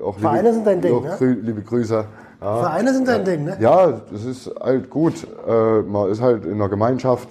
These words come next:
Speaker 1: ja, das ist halt das Wichtige, ja, diese Gemeinschaft.
Speaker 2: Ich wollte aber eigentlich gar nicht darauf hinaus. Ich finde es gut, dass du da aufklärerisch, stigmafrei in der Erziehung bist. Top, bist du einer von wenigen. Ähm, aber angenommen, dein Kind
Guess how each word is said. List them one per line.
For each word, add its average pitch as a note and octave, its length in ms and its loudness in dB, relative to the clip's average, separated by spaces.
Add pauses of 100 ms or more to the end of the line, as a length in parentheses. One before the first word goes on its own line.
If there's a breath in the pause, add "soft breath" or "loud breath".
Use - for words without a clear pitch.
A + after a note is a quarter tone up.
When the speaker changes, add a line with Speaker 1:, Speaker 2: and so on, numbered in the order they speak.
Speaker 1:
ja, G#2+ 220 4
das G#2 180 -6
ist G#2+ 140 -10
halt G2 180 0
das F#2 160 -4
Wichtige, F#2 380 -4
ja, F2 180 0
diese F#2+ 240 -8
Gemeinschaft. G2 540 -4 (100)
Speaker 2:
Ich A#2+ 160 -6
wollte D3+ 180 0
aber D3+ 100 -2
eigentlich E3 280 -6
gar D#3 120 -6
nicht D#3 140 -8
darauf C#3+ 220 -8
hinaus. A#2+ 200 -10
Ich C3+ 60 -10
finde F3 140 2
es - 80 -6
gut, G3+ 240 4
dass F3 180 2
du E3 280 0 (400 soft breath)
da D3 520 0
aufklärerisch, F3 840 2
stigmafrei E3+ 920 -2 (200 loud breath)
in E3+ 120 -4
der E3 100 2
Erziehung E3 520 0
bist. E3 360 -2 (220)
Top, F3+ 320 2 (420 soft breath)
bist C#3+ 260 -4
du D3 220 4
einer C#3 240 -6
von D3 180 -6
wenigen. F#3 540 2 (480 loud breath)
Ähm, D3+ 360 2
aber G3+ 520 -4 (1900 loud breath)
angenommen, G3 680 4
dein D#3 260 0
Kind F3 520 -4